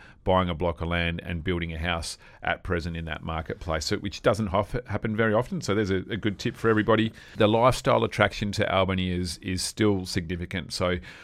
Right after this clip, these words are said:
when we're talking to buyers in the local area and, and renters, essentially they're coming to the location because they've worked out that they can work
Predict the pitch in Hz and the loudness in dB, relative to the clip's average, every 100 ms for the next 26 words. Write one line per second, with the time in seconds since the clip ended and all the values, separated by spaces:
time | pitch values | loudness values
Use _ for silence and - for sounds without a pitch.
0 | - 101 104 101 98 107 101 98 95 92 | -12 0 2 2 2 2 2 0 -4 -2
1 | 78 92 92 90 92 87 90 90 92 90 | 2 4 4 2 -2 -4 -4 -4 0 2
2 | 90 87 85 - 90 87 92 95 92 - | 2 0 -4 -4 -2 0 -2 -2 -4 -4
3 | - - 110 113 110 95 85 95 92 92 | -8 -2 -2 0 0 0 -2 -4 -4 -4
4 | 90 87 85 - 85 82 90 87 - 92 | -6 -4 -4 0 -2 0 -6 -8 -6 -6
5 | - 85 87 87 - 85 - 85 82 87 | -4 -4 -2 -4 -2 -4 -4 -8 -8 -8
6 | 90 87 | -6 -8